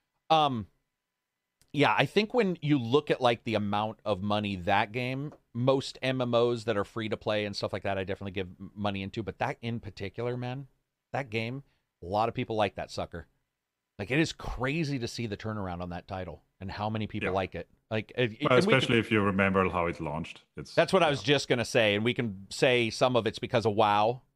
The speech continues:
Speaker 1: I'm sure some of it is the d-, generation of that entire, you know,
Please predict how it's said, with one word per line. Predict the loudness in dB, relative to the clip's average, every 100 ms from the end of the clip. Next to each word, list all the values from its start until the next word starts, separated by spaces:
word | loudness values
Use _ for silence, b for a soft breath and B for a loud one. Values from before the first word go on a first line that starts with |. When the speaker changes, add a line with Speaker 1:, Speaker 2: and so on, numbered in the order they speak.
| -2
Speaker 1:
I'm | 0 0
sure | 0 2 2
some | 2 2 2
of | 2
it | 2
is | 0 -2
the | -8
d-, | -8 -18 -14 -10
generation | -2 0 0 -2 -2 -4
of | -2
that | 0 0
entire, | -2 -2 -2 -2 -6 _ _ _ _ _ _ _ -8
you | -4
know, | -6